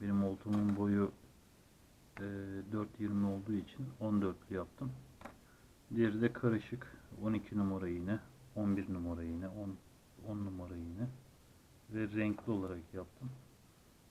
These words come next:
Ee, bir tane karışığım olsun istedim. Bir tane de yeşil yaptım. Bir de beyaz yapacağım. Ee...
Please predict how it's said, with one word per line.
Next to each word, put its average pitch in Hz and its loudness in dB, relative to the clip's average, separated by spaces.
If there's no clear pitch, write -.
Ee, 101 -2
bir 120 -10
tane 101 -4
karışığım 98 -4
olsun - -12
istedim. - -16
Bir 127 -8
tane 110 2
de 110 2
yeşil 113 0
yaptım. 113 -2
Bir 113 -4
de 120 4
beyaz 120 8
yapacağım. 95 -2
Ee... 98 -4